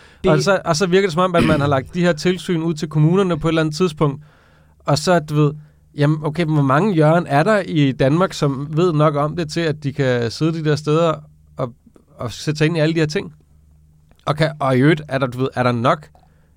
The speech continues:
Speaker 2: ansat i kommunerne til, at de kan nå det hele, og, og sådan, altså
Speaker 1: Ja, det lugter lidt af, at, øh, altså, det er jo også det, der kommer, må komme
Speaker 2: Og det er
Speaker 1: med
Speaker 2: ikke,
Speaker 1: tung
Speaker 2: det er
Speaker 1: mund.
Speaker 2: ikke for at sk-, at, øh, skide på Jørgen her, eller noget som helst. Det, det, det er et systemfejl.
Speaker 1: Men to måneder nede må der jo også komme,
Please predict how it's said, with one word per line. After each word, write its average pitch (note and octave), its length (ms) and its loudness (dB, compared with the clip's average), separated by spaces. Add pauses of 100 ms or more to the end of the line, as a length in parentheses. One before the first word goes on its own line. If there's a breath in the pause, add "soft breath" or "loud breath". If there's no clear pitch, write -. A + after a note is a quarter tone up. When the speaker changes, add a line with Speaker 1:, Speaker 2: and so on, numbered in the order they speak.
(140)
Speaker 2:
ansat F3+ 340 -2
i D3 40 0
kommunerne C#3+ 420 0
til, D3+ 100 -4
at D3 40 0
de D3 60 -4
kan A#2+ 360 -4 (220)
nå C#3 240 0
det D#3+ 100 -4
hele, F3 540 -2
og, A#2 420 -2
og - 180 -16
sådan, C3 260 -10
altså B2 220 -4 (200)
Speaker 1:
Ja, B2+ 160 -4 (100)
det B2+ 80 -6
lugter C3 280 -2
lidt C3+ 180 0
af, B2 160 2 (100)
at, G#2+ 60 -4 (280)
øh, C3 260 -6
altså, D3+ 280 -4
det C#3+ 80 -2
er F#3+ 40 2
jo F#3 80 2
også D#3+ 160 2
det, D#3 120 -2
der D3+ 60 -2
kommer, D3 260 -2
må B2+ 40 -6
komme C#3 360 -2
Speaker 2:
Og - 40 2
det - 60 4
er D#3 40 6
Speaker 1:
med F3 60 4
Speaker 2:
ikke, F3+ 160 0
Speaker 1:
tung E3+ 160 2
Speaker 2:
det E3 60 2
er F3 40 4
Speaker 1:
mund. F#3 40 2
Speaker 2:
ikke F3 100 -8
for F3+ 100 4
at D3 320 2
sk-, - 200 -8
at, B2 260 4
øh, A#2 200 0
skide E3+ 260 0
på D#3 80 2
Jørgen D#3 340 4
her, D3 160 2
eller A#2 180 0
noget B2+ 160 -2
som B2 120 0
helst. - 300 -2
Det, C#3+ 140 2 (160)
det, D3+ 100 -12 (480)
det C#3+ 60 -10
er C3+ 60 -6
et B2 60 -8
systemfejl. D3 1120 -4
Speaker 1:
Men G#2 60 -10 (120)
to F#3+ 160 2
måneder D#3+ 300 2
nede C3+ 140 2
må C#3+ 100 0
der B2 80 2
jo A2+ 40 2
også B2 180 -2
komme, B2+ 380 -2